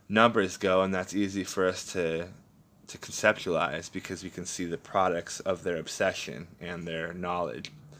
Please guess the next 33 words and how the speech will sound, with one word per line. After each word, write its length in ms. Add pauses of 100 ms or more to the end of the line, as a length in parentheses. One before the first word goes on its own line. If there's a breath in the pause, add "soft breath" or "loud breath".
(560 loud breath)
But 140
we 120
assume 400
that 200
people 340
who 80
are 100
dealing 300
with 360 (560)
ideas 500
in 60
the 60
humanities 840
are 180
not 220
as 140
complex, 600
and 100
I 80
think 240
that's 400 (1500 loud breath)
a 60
falsity. 680 (1200 loud breath)
I 100
think 360 (1600 loud breath)
in 140
the 60
humanities, 600
it's 200
easier 440
to 280
work 420
within 560